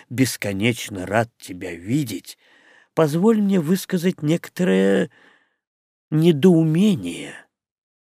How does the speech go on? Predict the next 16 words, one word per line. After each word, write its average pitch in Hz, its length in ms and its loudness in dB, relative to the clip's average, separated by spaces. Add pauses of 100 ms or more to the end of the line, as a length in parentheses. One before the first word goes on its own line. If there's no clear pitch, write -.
(800)
"Ох, 214 260 4
Хопис", - 1000 0 (380)
усмехнулась 113 760 -2
ведьма, 131 340 -2
по-хозяйски 120 760 0 (180)
устраиваясь 135 800 2
на 170 80 -4
единственном 123 840 0
диванчике 127 640 0 (260)
и 151 100 2
жестом 143 440 0
приглашая 123 600 4
Делю 131 420 4 (220)
присоединиться. 113 1040 -2 (480)
"Когда-нибудь 117 920 -4 (260)
любовь 135 640 4